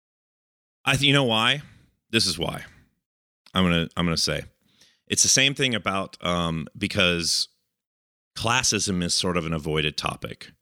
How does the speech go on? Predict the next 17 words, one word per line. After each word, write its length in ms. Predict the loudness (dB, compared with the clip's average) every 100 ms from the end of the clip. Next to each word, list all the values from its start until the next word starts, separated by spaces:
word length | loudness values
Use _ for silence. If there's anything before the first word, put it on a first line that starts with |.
| _ _ _ _ _ _
The, 320 | 2 2 2 -2 -6
you 100 | -2
know, 180 | 0 0
the 140 | -2
whole 340 | 0 0 0 -4 -6
div-, 300 | -4 -4 -6 -10
divis-, 460 | -6 0 2 2 -2 -4
divisiveness 880 | -4 -2 -2 0 0 -2 -4 -2 -2
in 80 | -4
our 100 | -6
country 380 | -4 -4 -4 -6
that 160 | -6 -2
we 200 | -2 0
are 360 | -2 -2 -4 -8 -4
encouraged 720 | -2 -2 2 4 4 2 -2
to 80 | -6
have, 560 | -2 -2 -2 -6 -10